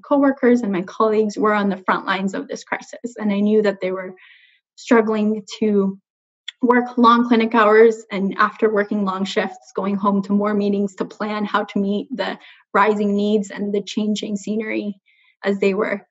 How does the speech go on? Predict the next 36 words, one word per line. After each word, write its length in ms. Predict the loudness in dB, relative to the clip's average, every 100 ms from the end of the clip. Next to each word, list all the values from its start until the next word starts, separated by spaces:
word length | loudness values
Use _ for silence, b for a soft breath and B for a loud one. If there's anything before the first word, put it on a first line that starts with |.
| -10
juggling 440 | -2 -2 -2 -2 -4
supply 440 | -4 -2 -2 -2
shortages 720 | -2 -2 -2 -2 -2 -2 -6 -14
and 340 | -8 -8 -8 _ _ _ 0
dealing 320 | 2 2 0
with 160 | -2 -2
the 80 |
mental 440 | 0 0 -2 -6 -12
toll 320 | -4 0 2
that 120 | 0
it 120 | -4
takes 300 | -4 -4 -4
on 160 | -8 -6
you 100 | -6
to 120 | -10
see 220 | -10 -8
so 180 | -6 -6
much 300 | -6 -6 -14 -16
suffering, 540 | -8 -8 -6 -6 -2
anxiety, 540 | 0 2 2 2 -2
and 100 | -6
loss, 240 | 0 0 -2 -12 _ _
loss 340 | 2 4 4 0 -4
in 80 |
the 100 | -4
community 560 | -2 -4 0 -2 -2 -6
that 160 | -8 -8
we 100 | -10
love. 300 | -8 -10 -14 -20 _ b b b b
And 320 | -2 0 0 -4 -12 _ _ _ _ _ _ _ _
the 360 | 4 4 2 0 -12 _ _ _ _ _ _ _ _
fact 260 | 0 0 -2
that 100 | 2
they 140 | 2
face 400 | 4 6 6 4
this, 240 | -2 -4